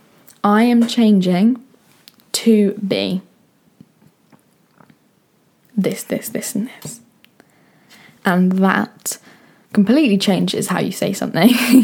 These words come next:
<laughs> Because if you're saying, "I'm changing to not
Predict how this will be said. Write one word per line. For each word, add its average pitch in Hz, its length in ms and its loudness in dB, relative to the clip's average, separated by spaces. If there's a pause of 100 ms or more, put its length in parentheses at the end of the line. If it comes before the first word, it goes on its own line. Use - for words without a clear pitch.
(160)
<laughs> 196 40 -6
Because 220 300 2
if 247 100 2
you're 254 140 2
saying, 190 320 0 (380)
"I'm 247 200 4
changing 190 600 2 (380)
to 196 200 2
not 175 380 -2